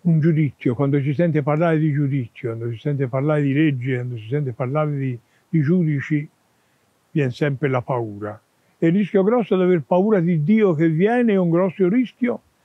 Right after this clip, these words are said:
che Dio fa di tutto per, eh, <clears throat> dissipare dalla nostra mente e ci propone la sua venuta come una grande festa di nozze.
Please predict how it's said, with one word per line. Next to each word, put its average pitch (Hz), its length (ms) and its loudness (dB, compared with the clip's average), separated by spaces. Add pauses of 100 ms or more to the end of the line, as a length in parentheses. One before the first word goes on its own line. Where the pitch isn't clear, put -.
(220)
che 151 160 0
Dio 180 200 4
fa 170 120 0
di 156 160 0
tutto 175 400 -2
per, 143 220 0
eh, 127 320 -4 (120)
<clears throat> - 260 -4 (1040)
dissipare 190 840 0
dalla 160 240 2
nostra 151 400 -2
mente 120 460 -4 (300)
e 156 100 -2
ci 214 160 0
propone 254 600 0 (220)
la 175 120 2
sua 226 260 0
venuta 233 400 0
come 202 200 2
una 190 140 4
grande 226 600 2
festa 175 460 -2
di 170 140 0
nozze. 113 680 -8